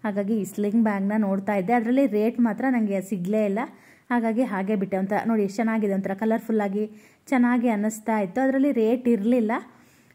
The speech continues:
ಶ್ರೇಯು ಹುಡ್ಕೊಡ್ತೀನಿ ಅಂತ ಅವನು ನೋಡ್ದ, ಅದಕ್ಕೆ rate ಕೂಡ ನಂಗೆ ಸಿಗಲಿಲ್ಲ. ಹಾಗೆ ಅದನ್ನ ಬಿಟ್ಟು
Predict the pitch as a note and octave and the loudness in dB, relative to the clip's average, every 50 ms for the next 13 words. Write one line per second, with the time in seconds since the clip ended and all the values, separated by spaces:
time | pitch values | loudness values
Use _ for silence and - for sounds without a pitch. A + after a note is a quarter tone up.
0 | - - - C#4 C4 C4+ C#4 A#3+ C#4 B3 C4 - C4 B3 B3 B3 B3 A3+ A3+ A3 | -20 -2 0 2 4 4 4 4 2 2 2 2 0 -2 0 0 0 0 2 2
1 | A3 A3+ B3+ A#3 G#3+ G#3+ A3+ A#3+ A3+ G#3 F#3 F3+ F3+ A3 G#3+ E3+ G3 F#3+ - G3+ | 0 2 2 2 2 2 2 2 2 2 0 0 0 0 0 0 -2 -4 -4 -2
2 | F#3 F#3+ F#3+ F#3+ F#3+ - - G3+ G3 G3+ G3 F#3+ F#3 F3+ F#3 F#3+ - G3+ D#3 F#3 | 0 0 -2 -2 -2 -4 -4 -2 -2 -2 -2 -2 -2 -4 -4 -4 -4 -4 -2 -2
3 | F#3+ G3 A#3 C4+ A#3 A3 F3 E3+ F3+ E3+ D#3+ F3 F3 E3+ D#3 F3 F3+ F3+ - D#4 | 0 0 0 -2 -2 -4 -4 -2 -2 -2 -2 -2 -4 -4 -4 -6 -6 -4 -4 -6
4 | B4+ B4+ - - | -6 -6 -10 -20